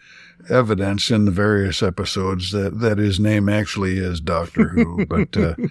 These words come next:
Speaker 1: I, I try to defer to your, uh, strange obsession with calling him the Doctor
Speaker 2: <laughs>
Speaker 1: whenever I can.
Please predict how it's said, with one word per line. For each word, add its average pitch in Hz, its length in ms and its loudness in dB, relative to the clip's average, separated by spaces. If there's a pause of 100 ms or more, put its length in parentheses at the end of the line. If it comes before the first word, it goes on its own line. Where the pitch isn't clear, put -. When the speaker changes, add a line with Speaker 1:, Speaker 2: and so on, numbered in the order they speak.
(320)
Speaker 1:
I, 123 320 2
I - 20 2
try 160 320 6
to 143 100 4
defer 135 680 6
to 127 180 0
your, 120 480 6
uh, 107 160 6
strange 113 560 2
obsession 98 680 2
with 98 180 -4
calling 104 360 2
him 98 160 2
the 95 100 0
Doctor 95 520 0
Speaker 2:
<laughs> 95 40 0
Speaker 1:
whenever 95 400 2
I 92 100 -2
can. 101 360 -2